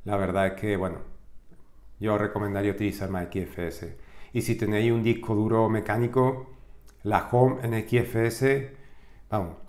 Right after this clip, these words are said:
no es obligatorio, pero os lo recomiendo encarecidamente.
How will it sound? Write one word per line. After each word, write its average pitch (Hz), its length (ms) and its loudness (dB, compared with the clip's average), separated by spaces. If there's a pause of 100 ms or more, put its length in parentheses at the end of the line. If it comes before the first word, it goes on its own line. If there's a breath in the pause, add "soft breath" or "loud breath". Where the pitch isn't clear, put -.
(340)
no 117 160 4
es 117 60 4
obligatorio, 117 760 6
pero 98 260 2
os 101 200 -2
lo 107 100 0
recomiendo 120 680 2
encarecidamente. 90 1000 -4